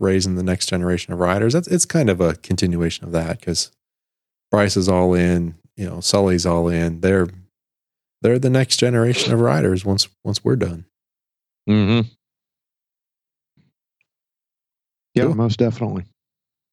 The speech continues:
Speaker 1: All right. Anything else you got coming up? Wanna plug
Speaker 2: Mm.
Speaker 1: anything? Any reminders?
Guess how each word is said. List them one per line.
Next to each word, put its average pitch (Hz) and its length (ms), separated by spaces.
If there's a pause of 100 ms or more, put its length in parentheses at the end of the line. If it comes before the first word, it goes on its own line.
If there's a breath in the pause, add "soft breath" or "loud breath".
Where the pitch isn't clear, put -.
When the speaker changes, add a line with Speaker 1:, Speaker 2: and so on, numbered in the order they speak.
(100)
Speaker 1:
All 95 100
right. 175 180 (120)
Anything 123 260
else 135 220
you 135 60
got 151 160
coming 151 240
up? 196 200 (680)
Wanna 110 120
plug 123 240
Speaker 2:
Mm. 131 120
Speaker 1:
anything? 131 520 (100)
Any 107 140
reminders? 113 800